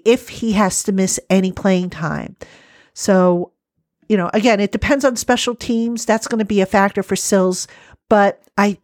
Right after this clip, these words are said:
that's how I think that's going to play out some. Now, next, I wanna talk about the offensive line,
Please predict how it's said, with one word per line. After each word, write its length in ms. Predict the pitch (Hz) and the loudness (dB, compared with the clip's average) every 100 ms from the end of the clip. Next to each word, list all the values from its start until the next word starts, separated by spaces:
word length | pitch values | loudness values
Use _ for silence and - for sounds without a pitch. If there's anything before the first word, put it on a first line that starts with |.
| - | -2
that's 240 | 233 240 | 0 0
how 220 | - 233 196 | 0 0 2
I 100 | 190 | 0
think 220 | 202 180 | -4 -2
that's 240 | 190 - | -2 -2
going 240 | - 185 180 | -6 -6 -4
to 100 | 180 | -8
play 380 | - - 185 | -8 0 2
out 240 | 175 170 - | 2 0 -2
some. 340 | - 147 147 _ _ _ _ _ _ _ _ - - 240 | -6 -6 -6 _ _ _ _ _ _ _ _ -20 -6 0
Now, 120 | 240 | 2
next, 300 | 277 320 - | 2 0 -4
I 40 | |
wanna 220 | 277 262 | -2 -2
talk 260 | 247 262 233 | 0 -2 -2
about 340 | 214 208 196 - 190 | -2 -2 -2 -2 -6
the 180 | 208 - | -8 -4
offensive 640 | 190 185 208 214 - 214 185 | -4 -4 -4 -6 -6 -8 -8
line, 480 | 175 165 160 185 | -6 -4 -4 -6